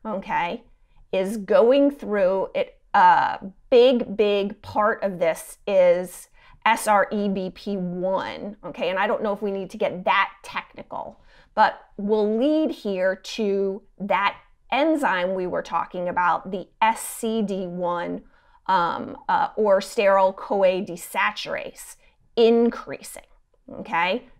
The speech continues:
Very important. And it comes about through other means as well.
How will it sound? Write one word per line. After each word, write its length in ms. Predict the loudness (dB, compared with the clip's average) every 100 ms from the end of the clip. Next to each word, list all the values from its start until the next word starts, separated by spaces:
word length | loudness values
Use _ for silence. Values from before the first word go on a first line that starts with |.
| -2
Very 300 | 2 4 2
important. 560 | -2 0 -2 -2 -10 -6
And 140 | -6
it 120 | -6
comes 300 | -4 -4 -2
about 500 | -2 2 4 2 -4 _
through 340 | -14 -4 -4 2
other 240 | 2 4 2
means 400 | 0 -4 -6 -6
as 160 | -6
well. 460 | 0 4 4 0